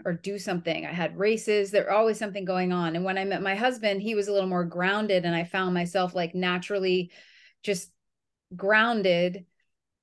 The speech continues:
and it was hard for him to go. So I kind of stopped. I'm, we've talked about this for years, Mitch and me. So it's not like I'm, but, you know, you kind of do that when you start to settle down, you adopt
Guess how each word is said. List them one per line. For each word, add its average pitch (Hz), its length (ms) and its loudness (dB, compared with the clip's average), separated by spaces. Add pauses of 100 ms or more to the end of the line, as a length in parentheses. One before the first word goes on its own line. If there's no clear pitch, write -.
(720)
and 196 420 2
it 202 60 4
was 185 120 -6
hard 214 300 2
for 220 180 -6
him 240 260 -4
to 220 60 2
go. 180 340 4
So 185 220 0
I 208 180 2
kind 208 280 -6
of 185 60 -8
stopped. 180 520 -4
I'm, 202 220 -2 (280)
we've 208 240 -4
talked 170 240 0
about 165 240 -2
this 170 220 -4
for 180 140 -6
years, 175 520 -2
Mitch 175 300 -4
and 170 100 -4
me. 165 180 -6
So 160 180 -6
it's 170 100 -8
not - 160 -8
like 143 180 -6
I'm, 175 360 -6 (580)
but, 185 260 2
you 277 120 0
know, 262 100 4
you 254 180 2
kind 285 240 2
of 262 80 4
do 285 180 2
that 196 260 2
when 202 120 -2
you 190 220 -4 (440)
start 196 360 2
to 202 100 -4
settle 185 320 2
down, 180 440 0
you 185 160 0
adopt 180 580 2